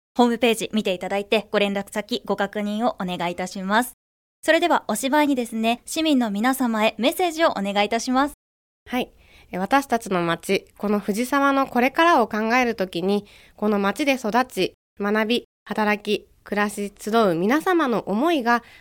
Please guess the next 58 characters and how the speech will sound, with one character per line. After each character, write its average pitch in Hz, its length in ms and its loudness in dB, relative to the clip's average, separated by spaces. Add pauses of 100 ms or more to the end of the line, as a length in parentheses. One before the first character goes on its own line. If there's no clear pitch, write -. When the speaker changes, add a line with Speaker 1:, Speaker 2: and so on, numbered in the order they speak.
Speaker 2:
街 208 220 -4
づ 262 120 -2
く 254 140 -4
り 226 80 0
に 185 140 0
は 151 140 -4 (100)
と 196 100 -6
て 220 100 0
も 247 140 2
大 262 160 0
切 277 180 -4
だ 294 140 0
と 269 100 -4
思 214 160 -2
っ - 60 -8
て 196 100 -4
い 185 60 -2
ま 185 180 0
す。 202 100 -12 (640)
そ 262 180 -2
う 294 80 2
い 285 160 2
う - 80 -2
思 240 260 2
い 294 100 2
を 226 60 0
形 220 380 -4
に 233 100 -4
す 240 140 -6
る 233 80 -4
た 247 120 -2
め 247 140 0
に、 220 180 2 (200)
こ 208 100 0
の 196 300 0
未 220 140 0
来 196 200 2
叶 196 240 -2
え 180 40 2
る 170 100 0
活 185 240 -12
動 208 160 0
サ 208 120 -6
ポ 208 140 -4
ー - 20 -6
ト 208 140 -4
事 226 140 -2
業 214 160 0
と 170 100 -6
い 160 80 -2
う 170 60 -6
制 240 180 -2
度 196 140 -2
が 165 80 0
あ 160 60 0
り 170 120 -4
ま 180 200 -2
す。 190 60 -12